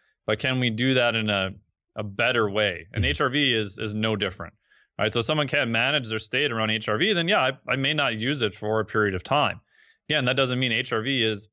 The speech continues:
Speaker 1: bad.
Speaker 2: Yeah.
Speaker 1: It just means I need to work on their interpretation of, of data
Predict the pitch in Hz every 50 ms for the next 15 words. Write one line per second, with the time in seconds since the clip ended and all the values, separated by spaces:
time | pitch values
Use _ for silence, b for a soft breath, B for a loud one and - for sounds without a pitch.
0 | 113 107 - 127 151 208 220 151 107 95 95 101 117 - - 101 - _ _ _
1 | - 107 117 120 - - 123 127 123 117 110 107 113 120 127 131 123 127 113 117
2 | 127 131 131 - 120 110 110 110 107 107 107 107 - - 104 107 107 107 107 -
3 | 123 117 117 117 107 - - 110 110 107 - - 107 104 101 98 101 101 - -
4 | 98 104 107 104 104 98 95 95 - _ _ - - 107 98 95 101 98 98 92
5 | 95